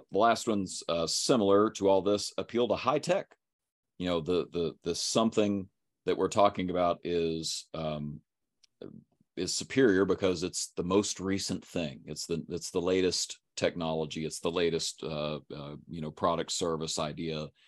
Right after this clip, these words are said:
that's attached to this new thing. Um, so I, you know, give a silly example here. Our marketing centers around Ding Dong.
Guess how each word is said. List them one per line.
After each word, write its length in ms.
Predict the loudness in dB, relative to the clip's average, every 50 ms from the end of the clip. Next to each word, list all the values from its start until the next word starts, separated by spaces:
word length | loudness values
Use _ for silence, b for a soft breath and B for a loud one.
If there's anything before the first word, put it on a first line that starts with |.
| b b b b -6
that's 200 | -6 -4 -4 -4
attached 500 | -6 -4 -2 0 0 0 0 -4 -6 -6
to 60 | -6
this 240 | -6 -6 -6 -6 -6
new 160 | -6 -6 -6
thing. 300 | -6 -6 -8 -8 -8 -12 -16 _ _ _ _ _ _ _ _ _ _ -6
Um, 460 | -4 -2 0 0 -2 -2 -4 -6 -6 -8
so 180 | -6 -4 -2 -2
I, 100 | -2 -2 -6 -12 _ -16
you 80 | -14 -14
know, 60 | -10 -8
give 160 | -8 -8 -6
a 40 | -6
silly 360 | -2 -2 0 0 0 -2 -2
example 400 | -2 -4 -4 -4 -4 -4 -6 -6
here. 260 | -4 -4 -4 -6 -6 -8 -8
Our 140 | -6 -2
marketing 520 | 2 4 4 4 4 2 -4 -6 -6 -6 -8
centers 480 | -6 -4 -2 -2 -2 -2 -2 -2 -2
around 340 | 0 0 0 0 -2 -2 0
Ding 180 | 2 2 2 2
Dong. 240 | 0 -2 -6 -8